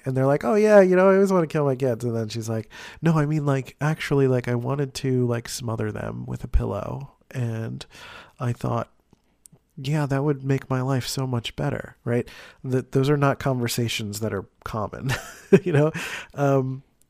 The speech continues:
whereas if you had that conversation with a therapist, they could probably help you navigate, like, why that is and the nodes in the system and all of that stuff. It doesn't mean you actually literally want to do that,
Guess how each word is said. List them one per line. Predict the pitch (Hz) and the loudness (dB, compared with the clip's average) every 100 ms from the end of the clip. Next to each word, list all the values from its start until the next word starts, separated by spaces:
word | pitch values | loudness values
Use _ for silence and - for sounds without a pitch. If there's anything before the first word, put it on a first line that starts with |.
| _ _ - | _ _ 0
whereas | 139 139 135 131 | 2 4 4 2
if | 131 139 | 0 0
you | |
had | 151 | 2
that | 156 | 2
conversation | 147 135 123 123 117 | 0 -2 -2 -2 -2
with | 110 | -4
a | 104 | -4
therapist, | 113 110 - 104 - | -4 -4 -4 -8 -10
they | 101 | -12
could | 101 | -8
probably | 113 107 107 101 | -8 -6 -6 -6
help | 107 - | -8 -8
you | 104 95 - | -10 -10 -12
navigate, | 117 107 104 107 104 104 117 | -10 -8 -8 -8 -8 -10 -8
like, | 113 101 - - - - _ | -6 -8 -12 -20 -20 -20 _
why | 117 113 | -4 -2
that | 107 107 | -2 -2
is | 110 110 113 | 0 -2 -2
and | 104 | -6
the | 101 110 | -6 -4
nodes | 107 107 | -4 -4
in | 104 | -8
the | |
system | 95 120 - 107 | -6 -6 -4 -6
and | 104 | -4
all | 101 | -6
of | 98 | -6
that | 104 | -6
stuff. | - 71 - | -6 -10 -4
It | 139 | 0
doesn't | 185 | 2
mean | 151 165 | 2 0
you | 135 135 | 2 0
actually | 139 131 117 | 0 -2 -4
literally | 113 123 120 113 110 | -2 -2 0 -2 -2
want | 113 104 | -4 -6
to | |
do | 104 117 | -6 -6
that, | 101 87 - | -4 -6 -8